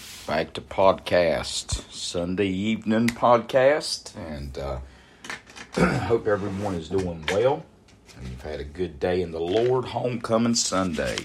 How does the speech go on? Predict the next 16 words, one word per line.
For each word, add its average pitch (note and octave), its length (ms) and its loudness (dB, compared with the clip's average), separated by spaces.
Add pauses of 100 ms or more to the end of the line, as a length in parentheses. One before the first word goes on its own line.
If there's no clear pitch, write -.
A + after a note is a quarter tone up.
(680)
and, C2 460 -6
um, C2 440 0 (120)
I D2 220 -6
am C2+ 160 -10
thankful D#2 560 -6
for G#2 400 2
it, - 240 -2 (260)
the - 60 -12
good C#2+ 280 -10
day D#2 260 0
that D2 280 -10
God E2 240 4
has C#2+ 140 -6
blessed E2 420 -2
us - 180 -10
with, F#2 460 -2